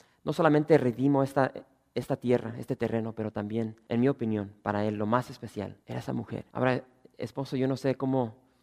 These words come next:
cómo ves a tu mujer, yo no sé qué valor tienes por ella, pero ese valor que tú tienes por ella se lo demuestras a través de hechos. Y aquí estamos viendo de que vos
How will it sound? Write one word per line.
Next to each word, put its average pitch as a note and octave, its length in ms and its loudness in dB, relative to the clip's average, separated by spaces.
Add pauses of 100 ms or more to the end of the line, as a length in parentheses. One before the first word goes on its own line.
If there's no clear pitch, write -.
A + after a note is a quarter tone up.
(140)
cómo C3 220 0
ves B2+ 160 0
a C3+ 60 -2
tu B2 100 -6
mujer, B2 480 -2
yo B2+ 100 -4
no C3 80 -2
sé B2 140 -6
qué C#3 140 -2
valor A#2 520 -2 (600)
tienes A#2+ 280 -2
por A2 180 -2
ella, B2+ 320 0 (680)
pero A2+ 160 0
ese A#2+ 120 -4
valor C3 280 2
que C3 100 -2
tú B2 120 -12
tienes B2+ 260 -4
por A2+ 160 -4
ella B2 140 2
se A#2 100 -8
lo A2 80 -4
demuestras G#2+ 460 -6
a - 20 -12
través G#2 300 -6
de G#2+ 140 -2
hechos. A#2 280 -10
Y G#2+ 80 -6
aquí G2+ 120 -10
estamos C#3 280 -4
viendo C3 260 -2
de A#2 120 -2
que A2 240 -6 (340)
vos C3+ 460 0